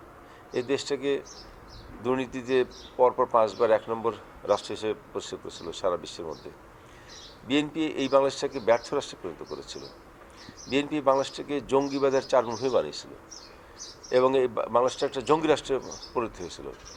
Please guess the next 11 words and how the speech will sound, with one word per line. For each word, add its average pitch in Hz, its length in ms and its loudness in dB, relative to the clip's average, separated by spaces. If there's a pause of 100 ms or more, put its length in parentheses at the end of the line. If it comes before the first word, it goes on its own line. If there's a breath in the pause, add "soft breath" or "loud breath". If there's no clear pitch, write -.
(600 loud breath)
সব 190 340 0
দিক 185 120 -6
দিয়েই 151 300 0 (560)
বাংলাদেশকে 135 360 4
একটা 139 240 -4
চরম 143 380 8
হতাশাজনক 147 540 -4
ব্যর্থ 127 280 0
রাষ্ট্রে 131 240 -4
নিয়ে 113 180 -2
গেছিল। 69 260 -12